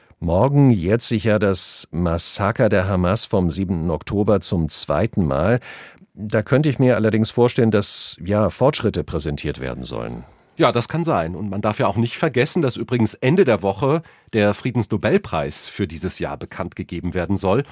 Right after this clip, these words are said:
Speaker 2: Und U-S-Präsident Trump hat ja auch mehrfach betont, dass er sich selbst für einen würdigen Preisträger hält.
Speaker 1: Tja, also da mal sehen, wo die Entscheidung des Nobelpreiskomitees uns hinführen wird.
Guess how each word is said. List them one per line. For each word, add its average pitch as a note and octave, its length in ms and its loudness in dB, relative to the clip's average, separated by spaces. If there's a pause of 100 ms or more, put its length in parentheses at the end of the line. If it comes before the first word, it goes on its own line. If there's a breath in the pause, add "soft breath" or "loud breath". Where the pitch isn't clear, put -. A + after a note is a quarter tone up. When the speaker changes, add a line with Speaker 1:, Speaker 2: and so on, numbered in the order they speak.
(300 loud breath)
Speaker 2:
Und C#3 180 -2
U-S-Präsident A2 720 0
Trump B2 480 2
hat B2 160 -8
ja A2+ 80 2
auch G2 120 -2
mehrfach A2 380 2
betont, C3+ 520 0
dass A2 180 -2
er G2+ 200 -4
sich F#2 160 -8
selbst G#2 480 2
für B2 100 -2
einen B2+ 240 -2
würdigen A2 380 0
Preisträger D2 560 -8
hält. C#2 400 -12
Speaker 1:
Tja, C#2 160 -4
also E2+ 240 -2
da G2+ 100 2
mal F#2 180 2
sehen, A2 440 2
wo A#2 120 2
die A2+ 160 2
Entscheidung G2+ 460 2
des F#2 180 0
Nobelpreiskomitees D2 1400 -6
uns G#2 320 -4
hinführen F2+ 600 0
wird. - 220 -16